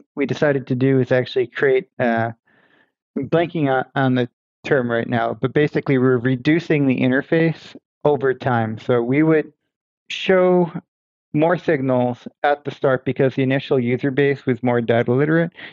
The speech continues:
It was more of data analysts, but the intent of the system was to eventually go and be used by people on the shop floor, because the people who were the data analysts at these companies were actually on the verge of retirement, and there was a need to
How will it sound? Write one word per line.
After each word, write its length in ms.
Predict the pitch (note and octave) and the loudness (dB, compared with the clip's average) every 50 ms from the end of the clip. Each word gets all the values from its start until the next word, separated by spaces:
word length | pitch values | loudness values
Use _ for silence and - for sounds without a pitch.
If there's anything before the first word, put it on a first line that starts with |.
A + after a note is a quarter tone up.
| - _ _ | -20 _ _
It 40 | - | -2
was 140 | - - - | -2 0 0
more 180 | C3 C3 C3 | 0 0 0
of 140 | B2 A#2 A#2 | 0 -2 -2
data 220 | B2+ B2 B2 A#2+ B2 B2 | 0 0 0 0 0 0
analysts, 380 | B2 B2 A#2+ A#2+ A#2+ A2+ - _ | 0 0 0 0 -2 -2 -4 _
but 160 | - C3 - | -4 -4 -2
the 120 | - C3 B2+ | -2 -2 -2
intent 420 | B2 B2 - - D3 C#3 B2+ A2+ | -2 -2 -2 -2 -2 -2 -2 -2
of 120 | B2+ B2 | -4 -4
the 80 | A2+ A#2 | -4 -6
system 460 | - - B2+ A#2+ - - C3+ B2 A#2+ | -4 -2 -4 -4 -2 -2 -4 -2 -2
was 220 | A#2+ A#2+ A#2 - - _ - - - _ - | -2 -4 -4 -4 -10 _ -20 -20 -20 _ -4
to 100 | - C#3 | -2 -2
eventually 480 | A#2 C3 C#3 C3+ - - C3 B2+ B2 | 0 0 -2 -2 -2 -2 0 0 2
go 380 | A#2 B2+ B2+ B2 B2 A#2+ A#2+ A#2+ | 2 2 2 2 2 2 2 0
and 340 | - B2 B2 A#2+ A#2 A#2 A2+ | 0 0 0 2 2 2 2
be 360 | A#2+ A#2 A#2 A2+ A2+ A2+ - _ - - - _ _ | 2 2 2 2 0 -2 -4 _ -20 -20 -20 _ _
used 260 | - C3+ D3+ D3 - | -4 -2 -2 -2 0
by 160 | - C#3+ B2+ A#2 | 0 0 0 0
people 460 | - C3+ B2+ - - A#2+ A#2+ A#2+ B2 | 0 -4 -2 -2 0 0 0 0 0
on 200 | B2+ B2+ B2 B2 | 0 0 0 0
the 80 | A#2+ | -2
shop 340 | A#2 - - C3 B2 - - | -2 -2 -2 -2 -2 -2 -4
floor, 200 | - B2 A#2 A2+ | -2 -2 -2 0
because 320 | G#2 A2+ G#2+ - C3 B2 - | 0 -2 -4 -2 -4 -4 -4
the 100 | - - | -4 -2
people 340 | - C3+ B2 - C3 B2+ | -2 -2 0 0 -2 -2
who 140 | A2+ - C3 | -2 0 0
were 260 | A#2+ A#2+ A#2 A#2 A#2 - - _ _ _ - | 0 2 2 0 -2 -6 -12 _ _ _ -8
the 60 | A#2+ | -2
data 220 | A#2+ C3+ B2+ B2 | 0 2 2 2
analysts 320 | B2+ B2 B2+ B2+ B2 A#2+ - | 2 2 2 0 0 0 -2
at 140 | B2 - | -4 -2
these 200 | - B2+ A#2+ - - | -2 -4 -4 -4 -6
companies 360 | - C#3 C3 G#2+ A#2 B2+ A2+ | -6 -6 -6 -4 -6 -4 -2
were 100 | A#2+ A#2+ | -2 -2
actually 300 | A#2+ - - B2+ B2 A#2+ | -2 -2 0 0 0 0
on 240 | A#2+ A#2+ B2 - - _ _ _ - | 0 -4 -8 -12 -16 _ _ _ -4
the 60 | B2+ | -2
verge 280 | A#2 C3 B2+ B2+ B2+ B2+ | 0 2 0 0 2 0
of 180 | B2+ A#2 G#2+ A#2 | 0 0 0 -4
retirement, 560 | A#2 - - F#3 E3+ D#3 C#3+ C3+ B2+ B2+ - | -6 -4 -2 -2 0 0 -2 -4 -4 -2 -2
and 140 | A#2+ B2 A#2+ | 0 0 0
there 80 | A#2+ | 0
was 140 | A#2 A#2 - | 0 0 0
a 40 | B2 | 0
need 300 | A#2+ A#2 A#2 A2+ A#2 - | 2 2 2 0 -2 -4
to 260 | - B2 A#2 A2 | -2 -2 -2 -2